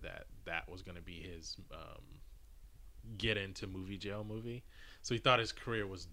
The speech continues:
done at, and so he was devastated. Um, and he went to Spielberg,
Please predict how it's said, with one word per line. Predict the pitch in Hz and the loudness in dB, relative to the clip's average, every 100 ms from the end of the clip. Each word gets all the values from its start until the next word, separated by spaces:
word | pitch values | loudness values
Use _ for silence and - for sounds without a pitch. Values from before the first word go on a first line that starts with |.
| 90 | -2
done | 101 87 78 | -2 -2 -8
at, | 80 95 - - - - - - - - - - | -10 -10 -12 -12 -10 -8 -8 -10 -12 -10 -6 -6
and | 95 - | -4 -4
so | - 98 | -2 -2
he | 95 | -2
was | 104 92 | -2 -2
devastated. | - 87 85 - 90 82 87 - - - | -4 -4 -4 -4 -4 -4 -6 -10 -14 -12
Um, | 98 90 82 82 - - - - | -8 -8 -8 -12 -14 -14 -14 -10
and | 113 110 117 110 | -4 -2 -2 -4
he | 104 107 | -4 -4
went | 113 110 | -4 -6
to | |
Spielberg, | - - 107 101 98 98 | -8 -6 -6 -4 -6 -6